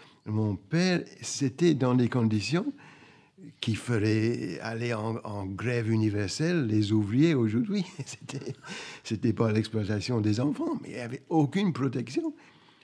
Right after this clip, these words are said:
On allait dans les cimetières nettoyer les tombeaux, les pierres tombales qui, qui avaient pris de l'âge et de la mousse, avec un vieille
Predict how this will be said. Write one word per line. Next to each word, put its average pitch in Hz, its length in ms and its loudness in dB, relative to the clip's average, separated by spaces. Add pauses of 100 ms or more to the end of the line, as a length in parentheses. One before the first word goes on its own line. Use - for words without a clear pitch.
(180)
On 127 180 2
allait 135 480 6 (540)
dans 135 280 2
les 139 120 4
cimetières 131 800 2 (400)
nettoyer 127 1040 4
les 120 220 2
tombeaux, 123 640 2
les 107 160 0
pierres 120 280 0
tombales 120 600 0
qui, 101 200 -8
qui - 220 -10
avaient 110 260 -2
pris 113 420 -2 (340)
de 120 120 -2
l'âge 117 520 0
et 104 100 -2
de 101 140 -4
la 104 220 0
mousse, 180 360 4 (580)
avec 117 340 2
un 113 200 2
vieille 123 760 2